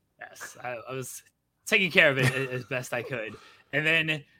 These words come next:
you know, stu-, stuff happened, things happened. I ended up with a, a channel that I still don't know what I'm doing with. And you <laughs> mess-, you messaged me, Will, and you said, "Hey,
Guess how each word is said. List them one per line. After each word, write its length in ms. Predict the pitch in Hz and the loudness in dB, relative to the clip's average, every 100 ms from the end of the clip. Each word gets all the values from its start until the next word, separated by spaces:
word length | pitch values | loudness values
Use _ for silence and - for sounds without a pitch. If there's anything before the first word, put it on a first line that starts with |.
| _ _ | _ _
you 80 | 139 | -8
know, 180 | 123 135 | -6 -6
stu-, 400 | 139 180 156 139 | -2 0 0 -4
stuff 260 | - 208 - | -4 -2 0
happened, 380 | 160 156 156 | 0 -2 -2
things 200 | 196 180 | 0 0
happened. 440 | 175 143 147 147 - _ _ 127 | 0 0 0 -4 -6 _ _ -8
I 60 | |
ended 160 | 143 135 | -6 -4
up 160 | 139 139 | -4 -4
with 140 | 131 | -4
a, 40 | 127 123 120 | -2 -4 -4
a 260 | 123 117 107 | -6 -8 -12
channel 460 | - - 139 143 143 | -10 -4 0 0 0
that 220 | 127 123 | 0 0
I 80 | 120 | -2
still 220 | 131 143 | -6 -4
don't 120 | 127 127 | -4 -2
know 80 | |
what 80 | 127 | -4
I'm 80 | 123 | -2
doing 280 | 131 135 120 | -2 -2 -2
with. 280 | 127 135 135 _ _ _ | -2 -2 -4 _ _ _
And 300 | 120 120 120 113 | -4 -4 -6 -8
you 460 | 139 143 139 135 127 | -4 -2 -2 -4 -6
<laughs> 20 | |
mess-, 360 | 131 - - 147 - - _ 240 320 330 277 - | -8 -8 -6 -6 -8 -14 _ -12 -10 -10 -8 -2
you 120 | 233 | 4
messaged 340 | 226 214 196 196 | 6 6 2 0
me, 100 | 180 | 2
Will, 280 | 190 202 | 6 6
and 100 | 175 | 4
you 40 | 151 | -2
said, 140 | 160 143 | -6 2
"Hey, 440 | 240 143 110 | 2 2 -2